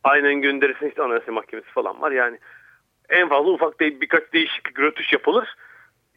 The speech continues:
Yasa değişir yani en sonunda orada bir şey yok. Ee, ama hani Türk futbolundaki bu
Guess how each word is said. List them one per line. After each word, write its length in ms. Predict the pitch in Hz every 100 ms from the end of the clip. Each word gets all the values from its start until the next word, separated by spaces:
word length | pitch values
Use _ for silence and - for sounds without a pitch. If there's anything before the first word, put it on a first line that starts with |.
| _
Yasa 320 | 160 156 202
değişir 320 | 175 185 185
yani 260 | 170 123 120
en 100 | 120
sonunda 260 | 113 120 127
orada 220 | 123 123
bir 60 |
şey 180 | - 156
yok. 240 | 220 233 - -
Ee, 40 | 123 127 123 123 123 64 - - _ _ _ _
ama 240 | 120 135 143
hani 180 | 147
Türk 200 | 143 143
futbolundaki 680 | - 151 165 160 165 156 151
bu 280 | 143 151 135